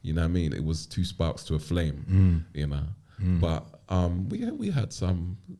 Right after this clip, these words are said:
Speaker 1: yeah, very entertaining conversations,
Speaker 2: Mm.
Speaker 1: you know? Um, but that was him, you know? That was
Speaker 2: So
Speaker 1: what I
Speaker 2: you didn't end up in the Navy, I don't think. I don't,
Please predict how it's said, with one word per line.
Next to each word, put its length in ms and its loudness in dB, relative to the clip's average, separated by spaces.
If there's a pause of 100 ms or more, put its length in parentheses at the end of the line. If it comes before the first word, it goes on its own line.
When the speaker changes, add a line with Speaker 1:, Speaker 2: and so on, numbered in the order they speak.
Speaker 1:
yeah, 240 -4
very 440 -4
entertaining 760 -2 (280)
conversations, 920 -4
Speaker 2:
Mm. 280 4 (340)
Speaker 1:
you 100 -2
know? 220 2 (200)
Um, 440 -2 (320)
but 240 0 (160)
that 160 -2
was 160 -2
him, 300 0 (220)
you 80 -4
know? 200 -2 (240)
That 180 -12
was 120 -8
Speaker 2:
So 80 -6
Speaker 1:
what 200 -8
I 40 2
Speaker 2:
you 60 6
didn't 200 8
end 80 6
up 120 4
in 60 8
the 80 8
Navy, 320 8
I 40 2
don't 200 -2
think. 200 -4
I 60 -2
don't, 140 0